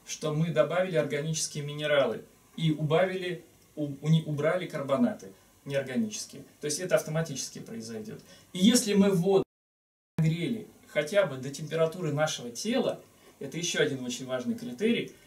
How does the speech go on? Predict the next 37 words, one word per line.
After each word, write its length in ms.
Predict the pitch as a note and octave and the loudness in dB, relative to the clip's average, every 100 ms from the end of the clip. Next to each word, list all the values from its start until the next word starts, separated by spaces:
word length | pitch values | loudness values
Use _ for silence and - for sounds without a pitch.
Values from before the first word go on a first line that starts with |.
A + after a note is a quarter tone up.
| _ _ | _ _
это 400 | D#3 D#3 D#3 - - _ _ - | -6 2 2 2 -8 _ _ -8
крайне 400 | E3 F#3 G3 D#3 | 0 2 2 2
важно. 280 | C3 - | 2 2
Почему? 360 | - D#3+ E3 B2+ - | -6 -8 -6 -8 -8
Ну, 120 | D3+ F#3+ | -6 -6
представьте, 500 | F3+ - F3+ F3+ C3+ | -6 -4 -4 -4 -6
мы 120 | C3 | -6
выпили 320 | D#3 C#3+ B2 | -8 -8 -8
холодную 480 | - C3 C3 B2+ A#2+ | -4 -4 -4 -2 -2
воду, 220 | A2 G#2+ F#2+ _ _ _ _ _ _ _ - | -2 -8 -16 _ _ _ _ _ _ _ -8
особенно 420 | C#3 B2 D#3+ D#3 D#3+ | -4 -2 0 2 2
если 240 | D3 C#3+ | 2 -4
зима. 380 | C#3 C#3+ G#2+ - _ _ - _ - | -4 -4 -6 -10 _ _ -20 _ -4
Нам 280 | C#3 E3 E3 | 2 6 6
нужно, 580 | F3+ D#3 D#3+ D#3 C#3 - _ _ _ | 6 2 6 6 6 -2 _ _ _
организм 460 | C3+ B2 C#3+ D#3+ D#3+ | -6 -2 0 0 0
в 40 | |
любом 220 | F3+ B3 | 2 4
случае 360 | B3 A#3 - F#3 | 4 4 2 0
нагреет 440 | F#3+ G3 F#3 C3 | 0 2 2 0
эту 160 | A#2 - | -4 -10
воду, 280 | A#2+ A2+ G#2 | -10 -10 -8
но 120 | C3+ D#3+ | 4 10
мы 220 | G#3+ G#3 | 12 12
же 160 | C#3+ | 8
потеряем 680 | C#3 D#3+ E3+ F#3 E3 D3 C3 C3+ | 0 -4 -4 4 4 4 0 -6
энергию 560 | C3+ D3+ F#3+ C3+ A#2 - - | -4 -2 -4 -8 -10 -12 -10
и 100 | D3+ | -10
потеряем 480 | D#3 E3+ F3+ F#3 G3 | -8 -4 -2 0 -2
очень 240 | G#3 A3+ | 0 6
много 340 | A3+ G3 C#3 | 6 6 -2
энергии. 380 | C#3 B2+ A2 - | -6 -4 -6 -4
А 100 | D#3 F#3+ | 0 0
если 200 | F#3+ D3+ | 0 -4
человек 320 | D#3+ D#3+ D3 | -4 -2 -2
ослаб, 420 | C#3 C3+ C3 C3 - | -4 -2 -2 -4 -8
если 280 | D#3+ D#3 | -8 -8